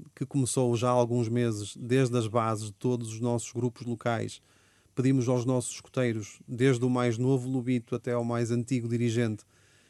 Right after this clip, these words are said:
que pensassem no futuro do C N E, neste C N E do segundo centenário,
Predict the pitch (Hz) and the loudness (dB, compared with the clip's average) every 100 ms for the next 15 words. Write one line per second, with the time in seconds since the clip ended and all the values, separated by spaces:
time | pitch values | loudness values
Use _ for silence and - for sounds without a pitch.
0 | _ - 131 135 120 131 123 127 120 131 | _ -2 2 2 2 0 0 0 0 0
1 | - - 135 123 113 - 120 101 104 123 | -4 -6 -4 -2 -4 -2 -2 0 0 0
2 | 131 117 - - 123 120 117 113 - 120 | 0 -2 -4 -2 0 2 0 -2 -6 -2
3 | 127 117 123 113 - 110 117 135 | -2 -2 -4 -4 -4 -2 -2 -4